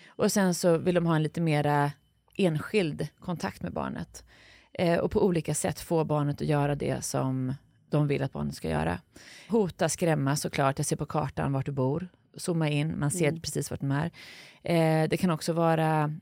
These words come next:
Speaker 1: att man helt enkelt säger att jag kommer sprida bilderna på hela skolan. Du har ju, du kommer aldrig mer kunna leva. Alla kommer hata dig för att du har gjort det här. Typ så. Dina föräldrar kommer bli besvikna, arga, galna. Men sen också är det ofta faktiskt pengar involverade.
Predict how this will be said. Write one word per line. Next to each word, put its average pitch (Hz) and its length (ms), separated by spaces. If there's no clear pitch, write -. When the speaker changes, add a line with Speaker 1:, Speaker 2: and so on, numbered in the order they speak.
Speaker 1:
att - 120
man 160 300
helt 151 260
enkelt 147 400
säger 151 220
att 147 100
jag 147 100
kommer 147 160
sprida 151 280
bilderna 147 280
på 151 80
hela 139 100
skolan. - 360
Du 147 160
har 135 180
ju, - 280
du - 160
kommer 165 180
aldrig 143 140
mer 135 320
kunna 147 120
leva. 143 300
Alla 151 200
kommer 143 180
hata 147 240
dig 147 160
för - 80
att - 60
du 143 60
har 135 40
gjort 139 120
det 139 60
här. 135 80
Typ - 180
så. 160 160
Dina 139 240
föräldrar 139 240
kommer 147 160
bli 127 60
besvikna, 170 680
arga, 151 560
galna. 143 380
Men 226 140
sen 190 220
också 180 600
är 156 160
det - 80
ofta - 320
faktiskt - 380
pengar 185 480
involverade. 147 680